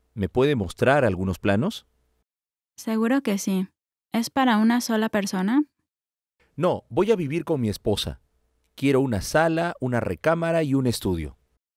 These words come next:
Speaker 2: Está bien. ¿Cómo ve este? Tiene dos recámaras, además de una sala. Sin embargo, puede que sea un poco ruidoso porque está ubicado cerca de una avenida.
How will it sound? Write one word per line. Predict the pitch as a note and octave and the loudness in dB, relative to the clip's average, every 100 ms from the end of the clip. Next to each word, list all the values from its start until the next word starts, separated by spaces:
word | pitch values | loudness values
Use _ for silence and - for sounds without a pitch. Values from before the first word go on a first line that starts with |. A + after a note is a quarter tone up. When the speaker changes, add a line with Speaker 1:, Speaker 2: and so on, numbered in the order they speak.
| _ _ _ - | _ _ _ -6
Speaker 2:
Está | A#3+ - C#4+ | -6 -2 0
bien. | B3 G3+ G#3 _ _ - | 2 0 -4 _ _ 2
¿Cómo | C4+ D#4+ | 6 6
ve | D4+ B3 | 6 4
este? | G#3 - G#3+ C#4 - _ _ _ _ - | 2 -2 0 0 0 _ _ _ _ -4
Tiene | A#3 B3+ | 2 4
dos | B3+ C4 | 4 4
recámaras, | D4 D4+ A3+ G3+ G3+ A3 C4+ - | 2 0 2 2 2 0 -2 -4
además | G#3+ G3+ G3 F#3+ G3 | -2 0 2 2 0
de | |
una | F#3+ F#3+ G3+ | 0 0 -2
sala. | B3+ B3+ G3+ G3+ _ _ _ | -2 -2 -2 -6 _ _ _
Sin | - G3+ G3 | -8 -2 0
embargo, | F#3+ F#3+ F#3+ F#3+ A3 | 2 2 2 0 -2
puede | B3 A#3 A#3 C4+ | -2 0 0 0
que | B3 A3 | -2 -2
sea | G#3+ G3+ | -2 0
un | G#3 | 0
poco | G3+ G3+ A#3+ | -2 -2 0
ruidoso | A3 F#3 G3 - F3+ - _ | 0 2 0 -2 -6 -8 _
porque | F#3 F3+ F#3 | -4 -4 -8
está | - | -4
ubicado | G#3+ B3 G#3 F#3+ G3+ | -4 -2 0 0 -2
cerca | - F#3+ G3 | -4 -6 -2
de | F3+ | -2
una | F3 | 0
avenida. | F3+ F#3+ A#3+ B3 | 0 0 0 -2